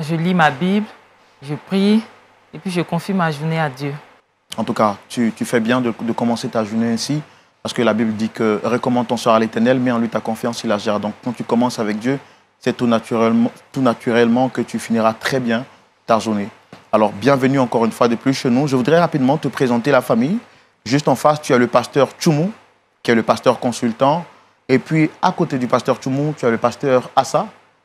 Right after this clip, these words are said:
Speaker 2: Et tous ces frères et sœurs qui sont là sont ici pour une seule chose, écouter ton histoire, en tirer des conclusions. Loin de nous l'esprit de te juger. Nous ne sommes pas un tribunal,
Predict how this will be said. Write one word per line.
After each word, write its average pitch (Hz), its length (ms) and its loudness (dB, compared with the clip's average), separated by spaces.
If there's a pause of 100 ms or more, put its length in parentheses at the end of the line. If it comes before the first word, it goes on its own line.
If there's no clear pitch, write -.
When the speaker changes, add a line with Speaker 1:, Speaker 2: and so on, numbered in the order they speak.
(240)
Speaker 2:
Et 131 200 4 (100)
tous 311 120 4
ces 214 160 2
frères 151 280 0
et 127 40 -4
sœurs 135 260 -2
qui - 100 -12
sont 120 160 -6
là 110 200 -2 (420)
sont - 280 -8
ici 165 280 -2
pour 131 180 -8 (120)
une 175 180 -2
seule 131 140 -4
chose, 143 400 -4 (580)
écouter 175 400 2
ton 185 160 2
histoire, 151 560 0 (600)
en 131 100 2
tirer 170 300 2
des 156 100 2
conclusions. 135 580 -4 (720)
Loin 127 320 4
de 147 100 0
nous 143 160 -2
l'esprit 135 500 -4 (140)
de 123 100 -4
te 131 160 -4
juger. 101 300 -6 (560)
Nous 117 80 0
ne 120 60 0
sommes 120 180 0
pas 131 120 2
un 120 100 0
tribunal, 113 480 -2